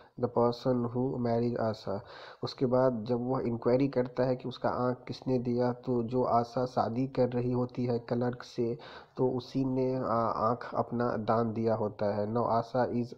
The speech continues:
a window and Anil has been explained after being flashly impressed on the case of theft। It is now become an aim,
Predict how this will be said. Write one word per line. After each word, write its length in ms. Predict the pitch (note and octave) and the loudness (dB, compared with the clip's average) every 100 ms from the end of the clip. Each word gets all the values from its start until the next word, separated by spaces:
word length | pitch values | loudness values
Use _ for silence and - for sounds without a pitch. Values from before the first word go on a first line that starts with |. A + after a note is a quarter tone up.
| - | -2
a 220 | A#2 A#2 C#3+ - - C3 | 0 0 -2 -8 -10 -4
window 600 | A2+ B2 B2 A#2+ B2 B2 A#2 | -2 0 0 2 2 0 0
and 180 | A#2 A2+ - | 0 0 -2
Anil 400 | A#2 A#2+ B2+ A#2+ | 0 2 0 -2
has 380 | - A#2 A#2 A#2+ A#2 A#2+ | 0 0 0 0 -2 0
been 260 | A#2 B2 - - - - | 0 -2 -6 -16 -8 -4
explained 520 | - - B2 A#2+ B2 | -4 -4 0 0 2
after 360 | A#2 A#2+ C#3+ A#2+ A2+ | 0 0 0 0 2
being 500 | A2+ B2 A#2+ A#2+ C3+ C#3+ - | 0 2 2 2 -2 -6 0
flashly 580 | A#2 A2+ - B2 B2+ C3 B2 | 2 2 0 -2 0 0 -2
impressed 600 | A#2+ A#2 A#2 G#2+ - - - - | -2 -2 0 0 -2 -12 -16 -6
on 160 | A2+ A2+ | -2 -2
the 100 | A2+ - C3 | -4 -4 -2
case 280 | B2+ C3 - | 0 -2 -2
of 220 | A#2+ B2+ C3+ - - - - - | 2 2 0 -8 -12 -12 -12 -4
theft। 380 | A#2+ A2 G#2 - - - - - B2+ | -2 -2 -4 -14 -20 -20 -20 -4 -2
It 140 | B2 | -2
is 160 | A2+ B2 | -4 2
now 180 | B2 | 2
become 520 | A2 A#2+ B2 C3 B2+ B2 | 4 0 -2 0 2 0
an 240 | - A#2 A#2 - | -2 -2 -2 -6
aim, 420 | A#2+ B2 B2 D3 | -2 0 0 -2